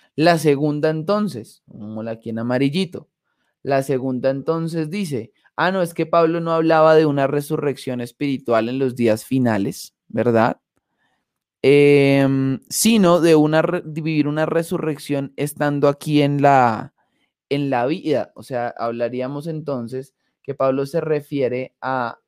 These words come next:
una resurrección, por así decirlo, mm, eh, espiritual, por así decirlo,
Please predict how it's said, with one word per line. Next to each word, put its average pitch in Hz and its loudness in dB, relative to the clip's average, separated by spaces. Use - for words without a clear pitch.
una 151 -2
resurrección, 156 -4
por 147 -6
así 147 -6
decirlo, 131 -2
mm, 104 -12
eh, 113 -4
espiritual, 139 -4
por 151 -6
así 127 -6
decirlo, 123 -10